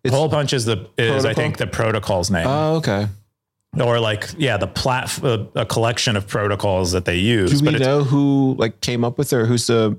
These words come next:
Speaker 1: people that are building it behind it? Is it, or we just have, know the
Speaker 2: It's
Speaker 1: subsidiary?
Speaker 2: Bitfinex. Bitfinex
Speaker 1: So,
Speaker 2: is,
Speaker 1: oh, okay.
Speaker 2: Bitfinex is the team that developed the Hole Punch protocol,
Speaker 1: Oh,
Speaker 2: and,
Speaker 1: okay.
Speaker 2: and Hole Punch is, like, a, is a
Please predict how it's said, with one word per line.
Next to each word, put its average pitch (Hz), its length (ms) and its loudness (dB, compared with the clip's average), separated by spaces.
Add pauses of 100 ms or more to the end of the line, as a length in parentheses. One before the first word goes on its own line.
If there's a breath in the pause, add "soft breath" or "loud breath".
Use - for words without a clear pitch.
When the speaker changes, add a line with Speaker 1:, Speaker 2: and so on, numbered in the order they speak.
Speaker 1:
people 127 240 0
that 113 80 4
are 110 80 2
building 110 240 2
it 101 80 -2
behind 110 260 0
it? - 140 0
Is 113 80 2
it, 113 60 2
or 95 140 2
we 113 120 2
just 110 160 0
have, 113 180 -2
know 110 160 2
the 98 140 0
Speaker 2:
It's 131 80 0
Speaker 1:
subsidiary? 120 340 0
Speaker 2:
Bitfinex. - 240 -4
Bitfinex 139 440 -2
Speaker 1:
So, 127 100 0
Speaker 2:
is, 127 340 2
Speaker 1:
oh, 113 60 2
okay. 110 280 -2 (140)
Speaker 2:
Bitfinex 139 460 -2
is 120 80 0
the 113 100 2
team 123 380 0
that 104 140 0
developed 107 360 0
the 107 100 0
Hole 107 200 2
Punch 120 280 -2
protocol, 131 760 0 (100)
Speaker 1:
Oh, - 20 0
Speaker 2:
and, 120 440 0
Speaker 1:
okay. 104 260 -2
Speaker 2:
and 110 80 0
Hole 113 160 0
Punch 117 240 -2
is, 101 100 -2
like, 101 200 0
a, 90 120 0 (300)
is 107 120 0
a 92 100 2